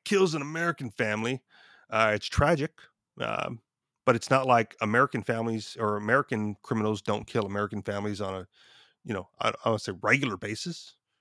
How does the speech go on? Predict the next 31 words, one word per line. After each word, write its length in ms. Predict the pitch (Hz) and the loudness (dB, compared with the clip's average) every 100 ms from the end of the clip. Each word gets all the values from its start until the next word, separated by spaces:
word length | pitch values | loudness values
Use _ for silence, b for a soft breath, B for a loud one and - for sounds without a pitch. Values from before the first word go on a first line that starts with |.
| _ | _
right? 220 | 120 110 110 | -6 -4 -4
And, 220 | 113 104 | -6 -6
and 240 | 107 107 107 | -6 -6 -6
we 60 | |
have 240 | 104 113 107 | -2 -2 0
a 100 | 104 | -4
criminal 380 | - 107 104 | -2 -2 -2
justice 340 | 98 104 - 113 | -6 -8 -8 -8
system 300 | 107 - 120 | -8 -6 -8
in 80 | 113 | -4
place 200 | 175 - | -4 -4
for 120 | 95 | -12
that. 160 | - _ | -16 _
So 320 | - 107 98 101 b b b b b _ - | -10 -8 -8 -10 b b b b b _ -4
the 140 | 117 | -4
fact 400 | - 151 135 - | -2 0 0 0
of 100 | 101 | -4
where 300 | 104 127 135 | 4 6 6
they 120 | 117 | 4
came 280 | 110 143 147 | -2 -2 -2
from 420 | 117 104 104 107 - _ - | 0 -2 -2 -8 -14 _ -16
shouldn't 380 | - 151 123 104 | -4 -2 -2 -4
matter 240 | 135 135 | -2 -4
too 180 | - 101 | -4 -8
much. 300 | 95 107 - | -8 -12 -12
It's 160 | - | -4
not 160 | 139 123 | -2 2
like, 160 | 110 - _ b b b | 0 -2 _ b b b
it's 180 | 120 - | -8 0
not 160 | 147 135 | 2 4
like 180 | 117 | 2